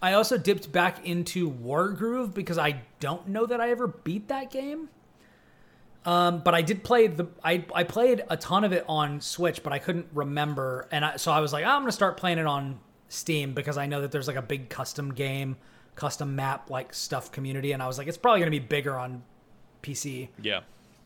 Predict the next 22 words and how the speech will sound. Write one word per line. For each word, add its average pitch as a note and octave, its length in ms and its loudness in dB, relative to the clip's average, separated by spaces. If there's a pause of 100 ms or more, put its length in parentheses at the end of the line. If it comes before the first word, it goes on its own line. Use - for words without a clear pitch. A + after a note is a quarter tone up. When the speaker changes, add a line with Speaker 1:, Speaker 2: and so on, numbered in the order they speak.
(220)
Speaker 1:
So - 140 2
I E3 80 10
was D#3+ 140 6
just, E3+ 120 0
like, A#2+ 260 -2
blazing D#3 560 4
through D3 240 -6
there. C3+ 320 -2 (1400)
Like, C3+ 300 -2
um, A#2+ 480 -4 (440)
I E3+ 120 4
found F3+ 400 4
a, D3 360 0
a C#3+ 140 2
mod D3+ 320 6
that C#3+ 140 -4
lets D3 200 -2
me D#3 100 -4
set - 360 -2
the D3 80 -2
game C3+ 320 -4
speed. F#3+ 500 0